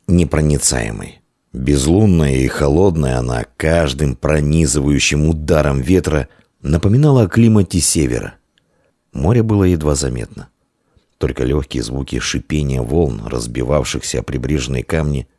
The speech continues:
выдавали его близость. В скалах, почти у самой воды,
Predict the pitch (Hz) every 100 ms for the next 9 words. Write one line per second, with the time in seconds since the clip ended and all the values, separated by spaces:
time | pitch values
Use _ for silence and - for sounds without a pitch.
0 | _ 98 113 104 101 98 82 82 80 80
1 | 80 55 53 - - _ _ _ _ _
2 | _ - - - 64 78 - _ _ _
3 | _ - 69 - 151 123 120 107 90 78
4 | 69 90 107